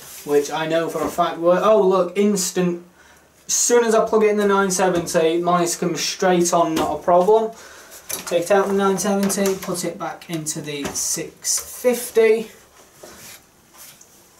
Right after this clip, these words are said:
Uh, the light's gone green, which does mean it's usually detected signal, but yeah,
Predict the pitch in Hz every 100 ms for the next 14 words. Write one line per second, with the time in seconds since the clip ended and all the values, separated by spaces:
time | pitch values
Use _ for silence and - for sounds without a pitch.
0 | _ _ _ _ - - - 196 - -
1 | - - - - - - - _ _ _
2 | _ - - - - - 165 180 185 190
3 | 185 180 - _ _ _ - - 185 226
4 | 220 226 202 175 147 147 220 202 120 160
5 | - - _ _ _ _ _ _ _ _
6 | _ _ _ - 147 156 147 - - -
7 | - - - _ _ - 175 175 180 180
8 | 180 170 156 147 143 147 170 170 151 151
9 | 151 143 135 - - - - - - 139
10 | - - _ _ _ _ _ _ _ _
11 | 160 - - 185 180 120 110 - _ _
12 | _ 160 151 - 165 160